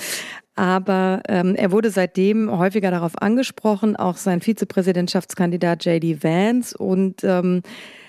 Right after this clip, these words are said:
so richtig viel konkreter ist es nicht geworden. Sie wollen halt einfach Obamacare, also diese Gesundheitsversorgung für alle nicht.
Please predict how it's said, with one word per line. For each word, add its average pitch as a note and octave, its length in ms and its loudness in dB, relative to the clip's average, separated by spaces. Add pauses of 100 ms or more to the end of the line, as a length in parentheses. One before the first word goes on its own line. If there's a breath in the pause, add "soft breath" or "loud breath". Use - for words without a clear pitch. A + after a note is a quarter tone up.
so G3 160 2
richtig A3+ 380 0
viel A3+ 220 2
konkreter G#3 500 2
ist G3 160 -4
es F3+ 100 -4
nicht E3+ 200 0
geworden. E3+ 500 -2
Sie F3 180 0
wollen F#3+ 400 2
halt F3+ 300 -2
einfach F3+ 460 0
Obamacare, G#3 840 0
also E3+ 180 -4
diese E3+ 280 -4
Gesundheitsversorgung E3 880 0
für - 220 -4
alle G#3 240 2
nicht. A#3+ 580 -2